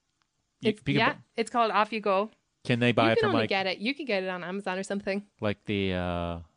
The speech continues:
Speaker 1: an ebook?
Speaker 2: No, because they don't allow you to buy it on your U S Kindle. <laughs>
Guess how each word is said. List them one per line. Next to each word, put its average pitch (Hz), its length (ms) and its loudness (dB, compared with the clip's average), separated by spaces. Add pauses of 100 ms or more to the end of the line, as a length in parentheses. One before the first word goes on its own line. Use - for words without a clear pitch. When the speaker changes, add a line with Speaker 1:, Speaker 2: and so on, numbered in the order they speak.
Speaker 1:
an 95 140 -4
ebook? 110 400 -4 (580)
Speaker 2:
No, 214 300 2
because 214 320 -4
they 214 140 2
don't 214 260 0
allow 185 200 0
you 185 220 0
to - 180 -10
buy 170 160 -4
it 175 120 -2
on 170 100 -6
your 165 100 -4
U 170 200 -8
S 160 160 -12
Kindle. 170 400 -6 (720)
<laughs> - 80 4